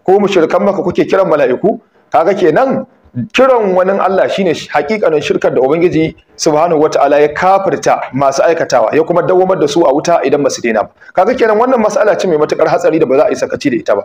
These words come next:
To kaga kenan mas'ala ta tauhidi mas'ala ce mai matukar hatsari. Mas'ala ce da ka je wa Allah mazinaci, mashayin giya,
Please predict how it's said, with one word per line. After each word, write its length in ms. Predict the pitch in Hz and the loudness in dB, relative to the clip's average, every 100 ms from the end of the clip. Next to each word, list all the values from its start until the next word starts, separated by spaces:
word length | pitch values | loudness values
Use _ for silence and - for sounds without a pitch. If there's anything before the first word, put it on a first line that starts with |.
| - | -4
To 80 | 185 | -2
kaga 200 | 240 269 | 0 2
kenan 240 | 254 214 214 | 2 2 0
mas'ala 380 | 220 226 233 185 | 0 0 0 0
ta 80 | |
tauhidi 380 | 185 165 170 151 | 0 0 0 0
mas'ala 500 | 151 160 - 185 147 | 0 0 0 0 0
ce 120 | 170 | 0
mai 100 | 156 | 0
matukar 320 | 139 139 - 139 | 0 0 -2 -2
hatsari. 420 | 160 135 110 - - - - | -2 -2 -4 -8 -20 -20 -4
Mas'ala 480 | 170 185 233 214 - | -2 0 0 0 0
ce 220 | 190 185 | 2 2
da 300 | 156 117 - - | 2 -2 -8 -8
ka 100 | 160 | -4
je 120 | 156 | 2
wa 140 | 214 185 | 2 2
Allah 220 | 190 156 | 0 0
mazinaci, 560 | 175 165 139 127 196 | 0 0 0 0 0
mashayin 420 | 180 185 156 139 135 | 0 2 0 0 0
giya, 300 | 147 - | -2 -2